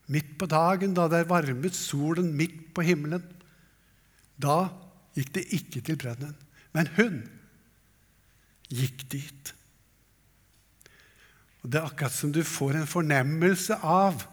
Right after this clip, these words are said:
at her var det noen som hadde pekt på denne kvinnen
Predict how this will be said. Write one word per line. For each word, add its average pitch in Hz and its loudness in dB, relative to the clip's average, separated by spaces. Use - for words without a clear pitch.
at 135 -2
her 170 6
var 165 2
det 202 0
noen 175 4
som 143 -2
hadde 180 -2
pekt 214 4
på 220 4
denne 196 6
kvinnen 202 2